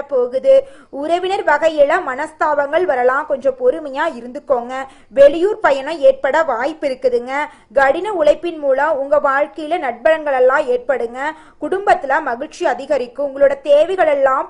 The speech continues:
பூர்த்தியாகும். உத்தியோகத்துல முன்னேற்றம் அடைவீங்க. புதிய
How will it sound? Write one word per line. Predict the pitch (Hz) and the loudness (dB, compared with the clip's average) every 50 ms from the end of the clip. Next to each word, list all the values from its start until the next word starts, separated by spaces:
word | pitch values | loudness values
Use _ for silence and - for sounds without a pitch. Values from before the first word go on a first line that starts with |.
| - | -10
பூர்த்தியாகும். | 269 294 349 - 302 269 277 240 226 226 240 277 302 311 294 - 330 330 285 - 240 262 | -12 -14 -12 -12 -6 -4 -2 -2 -2 -2 -6 -8 -10 -10 -10 -14 -18 -20 -20 -14 -12 -12
உத்தியோகத்துல | 269 220 - 370 415 427 - - - 302 285 302 349 311 277 | -6 -2 0 0 0 0 -2 -4 -4 -2 0 0 -2 -2 -4
முன்னேற்றம் | 269 277 302 330 349 359 359 - 370 320 277 240 | -10 -6 -4 -4 -4 -4 -4 -6 -8 -6 -6 -4
அடைவீங்க. | 240 262 269 247 254 247 233 240 254 269 294 311 294 - - - _ - | -4 -4 -6 -6 -10 -16 -14 -12 -10 -8 -8 -8 -8 -12 -18 -20 _ -8
புதிய | 311 339 339 320 392 427 | -8 -6 -4 -2 -2 -2